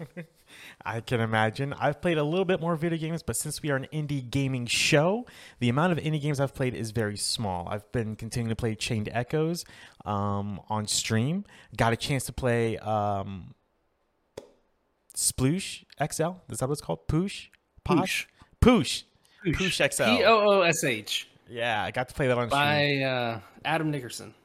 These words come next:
Speaker 1: Yes, and, and what a wonderfully addicting game that is. I can, I'll just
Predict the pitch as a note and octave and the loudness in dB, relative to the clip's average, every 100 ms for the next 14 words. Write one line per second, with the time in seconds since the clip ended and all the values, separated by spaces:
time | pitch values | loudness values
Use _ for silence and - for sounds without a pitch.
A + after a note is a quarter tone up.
0 | _ - F#2+ A2 F2+ - - - A2 G#2 | _ -12 -4 -2 -2 -6 -6 -6 -4 -4
1 | G#2+ - A2 G#2+ G#2 G2+ - - - - | -8 -8 -8 -8 -10 -14 -20 -20 -20 -20
2 | - A2 D3 - C3+ A2+ A#2 D3 E3 - | -6 6 6 8 2 2 0 -2 -2 -4
3 | E3+ - G#2 - B2 B2 A#2 A#2 A2+ G#2 | -6 -4 -4 -4 -6 -6 -6 -4 -2 0
4 | G#2 - A2+ C#3 B2+ F#2+ A2 G#2+ - G#2+ | 0 -2 -4 0 0 -2 -2 -2 -2 -6
5 | - | -8